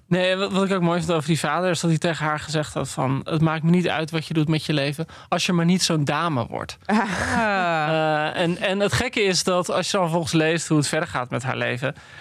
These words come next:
Speaker 1: klinkt het meteen enorm als een dame. Want wat deed ze? Ze ging studeren in, eh, Leiden, ging, eh, bij het koor.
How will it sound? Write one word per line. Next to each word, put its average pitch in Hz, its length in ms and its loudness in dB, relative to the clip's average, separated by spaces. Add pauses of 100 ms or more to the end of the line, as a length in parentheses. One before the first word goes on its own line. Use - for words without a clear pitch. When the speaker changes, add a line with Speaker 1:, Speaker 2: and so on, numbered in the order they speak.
(140)
Speaker 1:
klinkt 190 240 2
het 190 80 2
meteen 160 360 2
enorm 175 480 2
als 131 160 0
een 135 80 2
dame. 120 440 -2
Want 131 280 0
wat 143 180 0
deed 151 260 0
ze? - 160 -2
Ze - 80 -2
ging 127 200 -4
studeren 143 640 0
in, 139 460 -2
eh, 147 180 -4
Leiden, 160 580 0 (320)
ging, 139 440 -2
eh, - 220 -2
bij 131 200 -4
het 147 140 -6
koor. 202 400 2